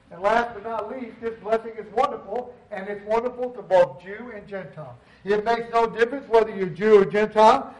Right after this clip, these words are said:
This blessing is a mercy and compassion and forgiveness of sin. All of this is based through Jesus Christ, and it is for all of mankind. Not for just one group or not for one class of people,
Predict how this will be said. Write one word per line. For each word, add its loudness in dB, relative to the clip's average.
This 8
blessing 4
is 8
a 2
mercy 2
and -8
compassion 0
and -4
forgiveness -6
of -4
sin. 0
All 10
of 2
this 2
is -14
based 8
through -8
Jesus -6
Christ, 10
and 4
it -2
is -6
for 4
all 12
of -8
mankind. -10
Not 6
for 2
just 8
one 4
group 0
or -4
not 2
for -12
one -8
class -4
of -20
people, -16